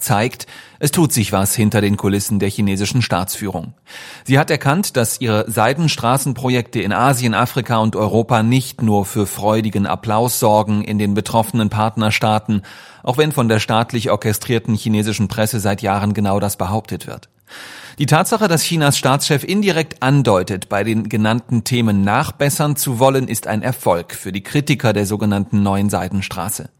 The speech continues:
Diese Kritik kommt längst nicht mehr nur von Wirtschaftsexperten, internationalen Thinktanks und Journalisten.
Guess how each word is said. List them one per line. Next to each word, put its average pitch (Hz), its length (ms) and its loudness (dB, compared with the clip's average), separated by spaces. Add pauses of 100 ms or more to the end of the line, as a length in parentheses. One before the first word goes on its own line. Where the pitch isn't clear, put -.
(600)
Diese 156 180 4
Kritik 180 460 0
kommt 165 260 2
längst 139 340 2
nicht 147 220 -2
mehr 127 180 4
nur 127 280 4
von 117 240 2
Wirtschaftsexperten, 120 1120 2
internationalen 101 920 0
Thinktanks 113 640 0
und 98 180 -2
Journalisten. 101 680 -2